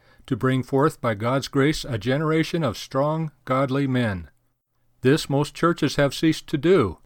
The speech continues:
Instead of seeing Christ's mission in terms of changed men, they too often see it as a calling to change society,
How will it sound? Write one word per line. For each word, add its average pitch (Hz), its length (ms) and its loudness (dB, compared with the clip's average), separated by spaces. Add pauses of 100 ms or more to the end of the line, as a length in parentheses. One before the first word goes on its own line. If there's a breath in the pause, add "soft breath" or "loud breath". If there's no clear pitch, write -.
Instead 139 360 0
of 143 80 2
seeing 143 320 0
Christ's 135 380 -2
mission 147 380 0
in 117 160 -2
terms 160 340 -2
of 135 100 -2
changed 156 380 -4
men, 127 400 0 (380 soft breath)
they 175 180 2
too 214 240 -2
often 151 380 0
see 156 280 2
it 127 260 0
as 117 160 -4
a 110 60 -4
calling 143 460 -2
to 120 120 -6
change 139 440 -4
society, 117 760 -4